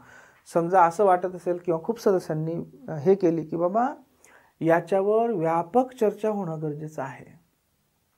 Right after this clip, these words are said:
कारण समाजामध्ये, देशामध्ये वेगवेगळ्या संस्था असतात, वेगवेगळ्या,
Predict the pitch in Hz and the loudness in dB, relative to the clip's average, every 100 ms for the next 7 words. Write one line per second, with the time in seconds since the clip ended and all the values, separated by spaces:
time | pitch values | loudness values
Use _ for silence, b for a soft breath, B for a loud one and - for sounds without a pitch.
0 | _ _ - - 131 151 202 - 170 147 | _ _ -20 -4 -2 0 -4 -4 0 0
1 | 156 175 151 139 139 143 143 175 165 165 | 2 0 -2 -6 -6 -4 -4 -6 -6 -6
2 | 160 165 170 180 247 247 - 254 - - | -4 -4 -4 -2 0 0 0 -4 -4 -10
3 | 135 - _ _ _ _ _ _ _ _ | -16 -16 _ _ _ _ _ _ _ _
4 | _ _ _ - 156 214 214 220 214 220 | _ _ _ 2 10 10 10 8 8 8
5 | 226 226 | 6 2